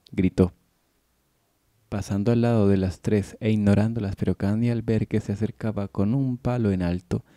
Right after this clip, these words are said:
para castigar a la oveja, intervino en contra de la crueldad animal. "Un momento, ¿qué vas a hacer, niño? Con esa forma de corregirla solo lograrás hacerle daño", espetó.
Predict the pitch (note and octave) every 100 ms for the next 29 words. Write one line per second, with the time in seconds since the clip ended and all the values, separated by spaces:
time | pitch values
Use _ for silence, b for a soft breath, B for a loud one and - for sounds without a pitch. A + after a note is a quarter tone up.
0 | b b b - C3+ C3+ C#3 B2+ C3+ C3+
1 | C#3 C3+ B2 C#3 C3+ C3 C3+ - - C3
2 | B2 A#2 B2+ B2+ B2 C3+ B2 - G#2+ G2+
3 | G2+ G#2+ G#2 G2+ G2+ G#2+ - _ G#2+ G#2
4 | F#2 F2 G2+ - _ _ _ _ _ _
5 | _ A2+ C3+ C#3 A2+ - G#2 b b b
6 | _ _ C3+ C#3 C#3+ E3+ C3+ G#2+ G2 G2
7 | A#2 b b _ A#2+ A#2+ D#3 C#3+ D3+ A#2+
8 | A2 G#2+ G#2 G2+ A#2+ A#2+ B2 C3+ C#3 C#3+
9 | B2+ A#2 A2 A2 A2 A2 G#2+ A2+ B2+ G2
10 | G#2 _ _ - A2 - G2 F2+